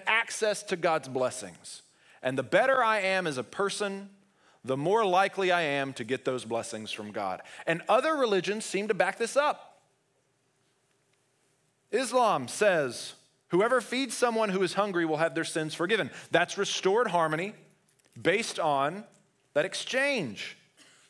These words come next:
Sounds a lot like this verse. Hinduism, practicing virtues like charity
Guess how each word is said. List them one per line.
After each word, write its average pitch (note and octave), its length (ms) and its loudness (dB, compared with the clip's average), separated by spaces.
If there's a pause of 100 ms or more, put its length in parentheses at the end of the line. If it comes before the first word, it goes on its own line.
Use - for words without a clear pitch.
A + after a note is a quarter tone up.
(400)
Sounds G3+ 260 -2
a A3+ 60 0
lot B3 240 2
like G#3+ 180 2
this E3 140 0
verse. A#2+ 540 -4 (760)
Hinduism, F#3+ 720 0 (720)
practicing A3 480 0
virtues G#3 420 0
like F3+ 180 0
charity A3+ 640 4